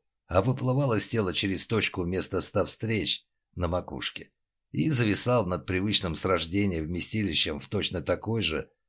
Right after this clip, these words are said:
как и материальное тело, сидячей позе. Состояние это было крайне непривычное, характеризуемое необычной ясностью сознания – а потому и повышенной обучаемостью,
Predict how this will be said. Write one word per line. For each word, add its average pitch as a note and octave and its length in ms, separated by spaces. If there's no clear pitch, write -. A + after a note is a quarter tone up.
как G2 220
и F#2+ 40
материальное F2 640
тело, F#2 280
сидячей D#2 500
позе. - 420
Состояние B2 640
это A2 160
было G2+ 300
крайне G2 420
непривычное, G2+ 880
характеризуемое F#2+ 1000
необычной F#2 540
ясностью F2+ 520
сознания – F2 680
а E2+ 100
потому A2+ 380
и D3 80
повышенной G#2 640
обучаемостью, G2 800